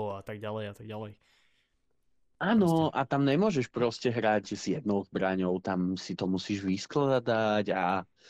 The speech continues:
Speaker 2: a jednoducho aj ten príbeh je tam zaujímavý. Dobre, neviem, Village už nebolo nič pre mňa.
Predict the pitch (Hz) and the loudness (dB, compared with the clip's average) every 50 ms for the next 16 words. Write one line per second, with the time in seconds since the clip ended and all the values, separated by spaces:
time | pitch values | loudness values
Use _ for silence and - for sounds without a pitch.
0 | - - - - - _ 113 117 123 123 117 127 135 123 135 - - 139 139 135 | -20 -20 -20 -20 -8 _ 0 2 2 2 4 2 2 2 0 0 2 0 0 2
1 | - 143 139 - 151 156 160 170 190 185 160 147 143 - 139 135 127 120 123 117 | 0 -2 -2 0 0 0 2 2 2 2 2 2 0 0 0 -2 0 2 2 4
2 | 120 120 120 117 113 113 110 110 107 104 101 98 98 98 - _ _ _ _ - | 4 4 4 2 2 0 0 0 0 0 0 0 -2 -4 -6 _ _ _ _ -4
3 | 131 131 113 117 104 87 - - _ _ _ _ _ _ _ _ _ _ _ _ | -2 -2 0 0 -2 -2 -2 -6 _ _ _ _ _ _ _ _ _ _ _ _
4 | _ 123 127 131 120 110 98 95 98 101 120 117 120 120 107 - - 104 98 - | _ 0 2 2 4 2 2 0 0 2 2 4 4 2 2 0 -4 -6 -6 -2
5 | 104 101 101 101 110 101 101 95 95 95 90 - - - 92 95 95 101 110 113 | -2 -2 0 0 0 0 2 0 -2 -2 -4 -6 -8 -6 -4 -4 -2 0 0 0